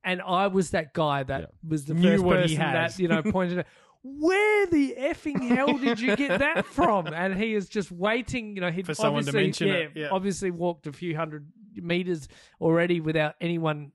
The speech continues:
Speaker 1: hitting him up, and he was more than proud to say, "I got it from the basement," you know,
Speaker 3: Nice.
Speaker 1: mapped it out to me. That's how I found the basement.
Speaker 2: Yep.
Speaker 1: And, um, yeah, it just, uh, yeah, what a cool, like, uh, thing, you know, to tie this conversation <laughs> together,
Speaker 2: Yep.
Speaker 1: you know, with, so,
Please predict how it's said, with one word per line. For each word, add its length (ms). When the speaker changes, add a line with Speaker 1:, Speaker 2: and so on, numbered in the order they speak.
Speaker 1:
hitting 240
him 100
up, 260
and 140
he 160
was 200
more 240
than 200
proud 360
to 80
say, 360
"I 180
got 200
it 120
from 160
the 80
basement," 580
you 80
know, 180
Speaker 3:
Nice. 400
Speaker 1:
mapped 280
it 80
out 260
to 100
me. 160
That's 280
how 200
I 120
found 280
the 60
basement. 500
Speaker 2:
Yep. 180
Speaker 1:
And, 180
um, 280
yeah, 120
it 360
just, 320
uh, 220
yeah, 280
what 160
a 60
cool, 440
like, 360
uh, 160
thing, 380
you 100
know, 100
to 160
tie 320
this 220
conversation 680
<laughs> 20
together, 560
Speaker 2:
Yep. 140
Speaker 1:
you 60
know, 140
with, 240
so, 280